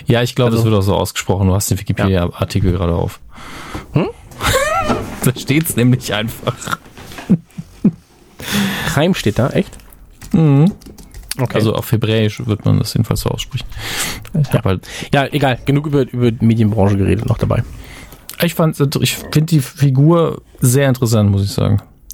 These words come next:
Speaker 1: Ich, äh
Speaker 2: Ja, ich find's, ich find's aber auch so ein bisschen egoistisch, äh, nee, e-, nicht egoistisch, egozentrisch, ähm,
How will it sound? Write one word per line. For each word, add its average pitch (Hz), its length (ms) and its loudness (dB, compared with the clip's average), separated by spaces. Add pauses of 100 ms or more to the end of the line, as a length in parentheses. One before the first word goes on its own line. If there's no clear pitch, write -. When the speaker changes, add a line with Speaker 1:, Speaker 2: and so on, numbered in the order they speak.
(180)
Speaker 1:
Ich, - 320 -2
äh 110 320 2
Speaker 2:
Ja, 135 100 2
ich 151 60 -2
find's, 196 180 0
ich 160 160 0
find's 190 160 2
aber 147 120 2
auch 127 100 -6
so - 100 0
ein - 20 4
bisschen 143 240 2
egoistisch, 135 540 2
äh, 131 160 2
nee, 117 300 2
e-, 95 40 0
nicht 131 220 4
egoistisch, 123 480 0
egozentrisch, 123 640 0 (480)
ähm, 117 240 4